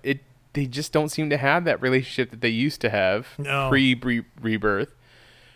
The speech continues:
Speaker 1: Uh, and they kinda bring that up, and they're like, "Well, I mean, who knows if it's supposed to have been that way or not anymore?" But, uh,
Speaker 2: Yeah, like, I, I felt nothing between them. Like, it was kinda like, it almost felt like, if anything, it felt like Connor and Kyle's first meeting.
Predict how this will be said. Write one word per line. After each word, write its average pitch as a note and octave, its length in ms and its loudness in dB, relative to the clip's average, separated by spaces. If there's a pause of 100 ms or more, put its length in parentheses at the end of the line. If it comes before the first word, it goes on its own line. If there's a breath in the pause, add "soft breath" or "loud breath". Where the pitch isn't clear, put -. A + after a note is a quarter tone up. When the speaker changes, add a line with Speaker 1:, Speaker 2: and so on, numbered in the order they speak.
(160 soft breath)
Speaker 1:
Uh, A2+ 240 4
and B2+ 100 0
they D3+ 80 4
kinda G#3+ 300 0
bring C3+ 200 0
that G#2 140 2
up, G#2 280 4
and A#2+ 100 -4
they're A2+ 160 2
like, A2 300 0
"Well, F3 420 0
I F2 120 -8
mean, A#2 540 -4
who D#3 120 -4
knows D3 260 0
if C#3+ 100 -2
it's C3 140 -6
supposed D3 300 0
to F#3 80 2
have F3 100 0
been F#3 140 -2
that F3 160 -2
way F#3 160 -2
or F#3 40 -2
not F#3 200 -2
anymore?" F#3+ 400 -4
But, A2 300 -2 (260)
uh, G#2 380 -4 (120)
Speaker 2:
Yeah, C#3 160 -8
like, B2 140 -6
I, D3+ 260 -2 (100)
I D3 120 -4
felt F3+ 220 -2
nothing D3+ 280 0
between D3 320 -4
them. B2 160 -8 (160)
Like, C#3 140 -8
it D3 60 -2
was D3 120 -2
kinda E3+ 220 0
like, D3+ 320 0 (300 loud breath)
it E3+ 120 4
almost G#3+ 320 2
felt E3+ 220 2
like, D3 240 -2 (300)
if D#3+ 160 2
anything, F#3+ 420 2
it D3 180 2
felt E3 240 -2
like C#3 340 -2 (100)
Connor D3+ 440 0
and C3+ 180 -4
Kyle's C#3 400 0
first F#3 320 0
meeting. G3 380 0